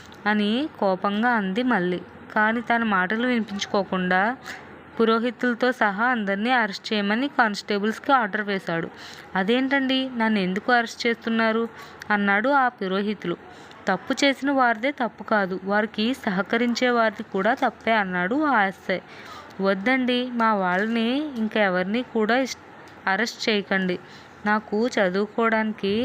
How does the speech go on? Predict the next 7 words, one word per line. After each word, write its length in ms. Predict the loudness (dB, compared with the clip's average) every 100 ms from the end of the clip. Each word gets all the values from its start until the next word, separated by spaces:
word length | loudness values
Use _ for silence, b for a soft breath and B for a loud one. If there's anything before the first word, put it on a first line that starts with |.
| -2 B B -2
అవకాశం 540 | 0 0 2 2 2 -4
కల్పించండి 640 | 0 -2 0 -2 0 0 2
సార్," 300 | 2 4 2
అని 260 | 0 -2
వేడుకుంది 600 | -2 0 0 -2 0 0
స్రవంతి. 560 | 0 0 0 0 0 -4 -6 B B B B
"సరేనమ్మా, 760 | 0 2 4 2 2 0 0 0